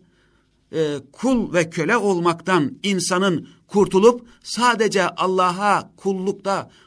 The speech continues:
ibadette hürriyetin en güzellerini tatması, itikaf ve ibadet bilinciyle ancak söz konusu olabilir.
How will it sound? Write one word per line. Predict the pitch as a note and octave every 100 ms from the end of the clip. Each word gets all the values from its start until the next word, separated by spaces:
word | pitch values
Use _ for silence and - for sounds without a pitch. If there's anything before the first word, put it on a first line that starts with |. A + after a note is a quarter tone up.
| _
ibadette | E3+ F3 F#3+ F3+ G#3 - A#3 A3 B2 - _ -
hürriyetin | A3 F#3+ A3 G#3+ G#3+ G3+ -
en | B3 C4+ G#3
güzellerini | G3+ F#3 F3+ F3 E3+ E3+ D#3 A#2+ _ _
tatması, | - F3+ - E3+ G#3 B3 B3 - _ _ _ -
itikaf | F#3 F3+ E3+ A3+ A3+ -
ve | F#3
ibadet | F3 D3 C#3+ C#3 C#4 D4 F#3
bilinciyle | F3+ E3 D#3+ D#3+ D#3
ancak | D3 C3+ C3+ - - _ _ _ _
söz | - F3+ -
konusu | C#3+ B2+ B2
olabilir. | A#2 A#2+ A2 G#2 G2+ -